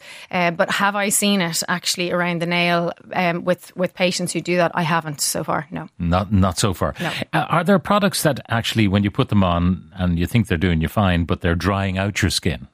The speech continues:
Speaker 2: And that's not good.
Speaker 1: Yeah.
Speaker 2: Particularly central heating in the winter and all that sort of
Speaker 1: Yeah.
Speaker 2: stuff.
Speaker 1: So central heating absolutely will dry out your skin, especially if you're eczema prone. You have to be very careful. So the suggestion for patients who suffer with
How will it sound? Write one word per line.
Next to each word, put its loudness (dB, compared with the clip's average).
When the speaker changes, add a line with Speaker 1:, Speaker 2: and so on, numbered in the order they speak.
Speaker 2:
And 2
that's 0
not 0
good. 2
Speaker 1:
Yeah. 0
Speaker 2:
Particularly 0
central -2
heating 2
in 2
the 0
winter -2
and 0
all 4
that -2
sort -4
of -4
Speaker 1:
Yeah. -6
Speaker 2:
stuff. -14
Speaker 1:
So 2
central 0
heating 2
absolutely -2
will -2
dry 0
out -6
your -6
skin, -4
especially -4
if -6
you're -2
eczema -2
prone. -2
You 0
have -2
to -20
be -8
very 0
careful. -2
So 0
the -6
suggestion -2
for -6
patients -2
who -18
suffer -2
with -2